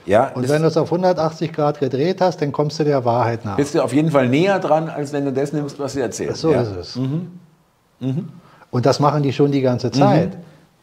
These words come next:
Speaker 2: Nur sie wissen, dass sie ab und zu die Wahrheit sagen müssen. Weil sonst wird's zu offensichtlich. Du brauchst immer wieder beweisbares, wahrheitliches Potenzial,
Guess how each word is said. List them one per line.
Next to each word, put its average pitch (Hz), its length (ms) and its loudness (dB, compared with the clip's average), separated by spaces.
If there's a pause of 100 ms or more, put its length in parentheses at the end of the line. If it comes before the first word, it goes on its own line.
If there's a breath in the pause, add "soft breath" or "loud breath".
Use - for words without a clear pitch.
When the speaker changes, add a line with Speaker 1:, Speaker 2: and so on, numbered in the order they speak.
(280 soft breath)
Speaker 2:
Nur 160 200 4
sie 135 180 4
wissen, 185 340 2
dass 120 280 4
sie 147 120 -2
ab 165 240 2
und 147 180 2
zu 175 520 0 (360)
die 135 200 2
Wahrheit 143 380 4
sagen 175 340 4
müssen. 95 400 -4 (840 soft breath)
Weil 131 380 4
sonst 151 440 0
wird's 160 320 0
zu 165 160 2
offensichtlich. 160 880 -2
Du 120 140 -4
brauchst 190 480 2
immer 180 320 2
wieder 170 240 2
beweisbares, 160 1300 2 (100)
wahrheitliches 160 960 0
Potenzial, 147 1000 0